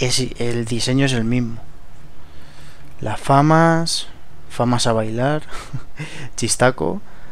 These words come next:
cuatro dieciséis, fusil Honey Badger. Buah, vaya pedazo de bicho, ¿no?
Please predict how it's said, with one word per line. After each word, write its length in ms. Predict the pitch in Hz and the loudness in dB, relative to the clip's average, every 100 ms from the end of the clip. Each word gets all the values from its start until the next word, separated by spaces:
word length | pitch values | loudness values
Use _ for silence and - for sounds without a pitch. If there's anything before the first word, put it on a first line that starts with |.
| - - - - - - - - - | -6 -8 -8 -8 -6 -8 -8 -8 -4
cuatro 300 | 127 - 120 | -4 -2 -2
dieciséis, 880 | 113 - 117 - 147 151 151 147 | -2 -4 -4 -2 0 2 0 -2
fusil 440 | - 143 - 135 127 - | -4 -4 -2 0 0 0
Honey 340 | 131 131 127 | 0 0 0
Badger. 800 | 127 139 156 156 160 160 - - - - - | 2 2 2 0 2 0 -4 -6 -8 -6 -6
Buah, 240 | - 107 | -2 -2
vaya 240 | 104 110 107 | 0 0 0
pedazo 300 | 113 117 127 | 0 0 -2
de 100 | 131 | 0
bicho, 340 | 139 156 180 | 0 2 4
¿no? 280 | 143 151 240 | 4 2 0